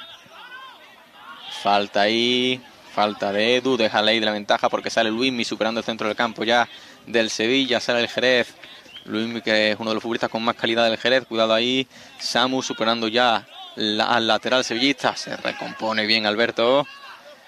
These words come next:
Y sale el Sevilla con tranquilidad, la presión alta del Jerez, fuerzan el saque de banda para el conjunto visitante, con el paso de los minutos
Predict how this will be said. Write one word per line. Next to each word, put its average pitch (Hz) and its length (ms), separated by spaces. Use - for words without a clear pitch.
Y 117 140
sale 143 220
el 139 60
Sevilla 143 300
con 123 200
tranquilidad, 143 920
la 101 220
presión 120 360
alta 113 200
del 110 80
Jerez, 139 420
fuerzan 139 720
el 117 240
saque 160 360
de 117 60
banda 120 500
para 110 180
el 104 80
conjunto 127 380
visitante, 147 440
con 117 140
el 110 140
paso - 180
de 120 60
los 117 80
minutos 120 480